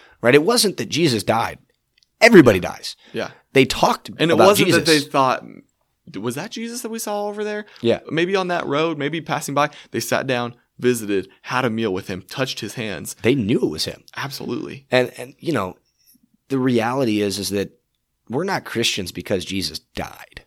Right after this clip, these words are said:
Speaker 1: We're Christians because he rose.
Speaker 2: Mm-hmm.
Speaker 1: And we're Christians because he has f-, given us the opportunity to forgive our sins.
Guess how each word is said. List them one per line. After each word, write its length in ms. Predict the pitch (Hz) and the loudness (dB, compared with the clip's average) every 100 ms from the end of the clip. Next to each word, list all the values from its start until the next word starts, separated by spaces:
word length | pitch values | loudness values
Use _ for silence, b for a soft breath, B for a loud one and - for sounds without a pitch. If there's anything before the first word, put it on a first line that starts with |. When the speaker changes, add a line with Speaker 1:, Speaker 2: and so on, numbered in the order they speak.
| _ _ _ _ _ _ _ _ _ _ | _ _ _ _ _ _ _ _ _ _
Speaker 1:
We're 100 | 101 | -10
Christians 680 | - - - - - 87 - | -10 -10 -8 -4 -4 -4 -8
because 540 | - - 92 - 139 | -12 -16 -10 -8 -4
he 160 | - 85 | -4 -6
rose. 800 | - 64 78 65 - - - 110 | -8 -10 -10 -10 -14 -10 -8 -8
Speaker 2:
Mm-hmm. 280 | 101 117 123 139 _ _ _ _ _ _ | -10 -14 -16 -18 _ _ _ _ _ _
Speaker 1:
And 120 | 107 | -2
we're 120 | 107 | -2
Christians 840 | - - 208 - 131 104 - - - _ | 0 0 0 2 0 0 -2 -4 -8 _
because 380 | 110 - 120 107 | -6 0 2 2
he 140 | 127 | 0
has 180 | 113 110 | 0 -2
f-, 180 | - _ _ 117 | -6 _ _ -4
given 340 | 110 143 151 | 0 2 0
us 200 | 135 113 | -2 -2
the 140 | - 107 | 0 0
opportunity 600 | 98 90 - 123 113 101 | -2 -8 -6 -2 0 -2
to 180 | - 98 | -2 -6
forgive 800 | - 92 87 87 113 113 113 - _ _ _ - | -6 -8 -4 0 2 0 -4 -14 _ _ _ -10
our 100 | 92 | -4
sins. 760 | - - 92 85 - - - | -2 0 0 -2 -8 -10 -10